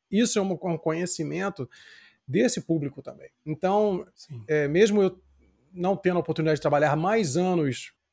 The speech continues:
Speaker 1: antes do, da pandemia, é, é visível e enten-, e se entende que a, a questão remota funciona muito bem,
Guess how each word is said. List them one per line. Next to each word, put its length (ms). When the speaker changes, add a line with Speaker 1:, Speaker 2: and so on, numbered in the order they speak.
Speaker 1:
antes 260
do, 240
da 100
pandemia, 760
é, 380
é 80
visível 520
e 40
enten-, 420
e 40
se 180
entende 340
que 320
a, 580
a 80
questão 300
remota 580
funciona 500
muito 300
bem, 360